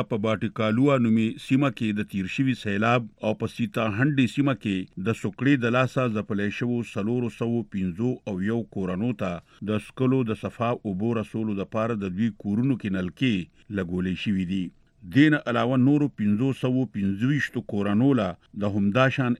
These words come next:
انتظام کولو دپاره کار روان دی. دې نه علاوه یو ایس ایډ اوس سر دوباره کنستی شوی نیر پرانستی دی او په امپارا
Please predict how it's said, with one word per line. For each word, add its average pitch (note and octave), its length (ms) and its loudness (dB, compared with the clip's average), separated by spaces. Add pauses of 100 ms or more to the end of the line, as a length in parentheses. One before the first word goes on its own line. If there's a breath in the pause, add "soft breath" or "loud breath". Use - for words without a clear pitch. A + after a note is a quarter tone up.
(100)
انتظام G2+ 500 -2
کولو G2+ 240 -2
دپاره A#2 400 -2 (260)
کار G2+ 280 -2
روان G2 420 2
دی. F#2+ 80 -2 (500 soft breath)
دې E3 180 8
نه E3 200 -2
علاوه C3+ 280 2
یو C3+ 240 2
ایس B2 160 -2
ایډ D3 160 4 (180)
اوس D3 280 -4
سر D3 320 0
دوباره A#2 400 0
کنستی A2+ 460 -2
شوی B2 220 0 (120)
نیر A2 300 2 (200)
پرانستی G#2+ 580 0
دی C#3 120 2
او - 20 2 (140)
په G#2+ 180 -6
امپارا B2+ 440 0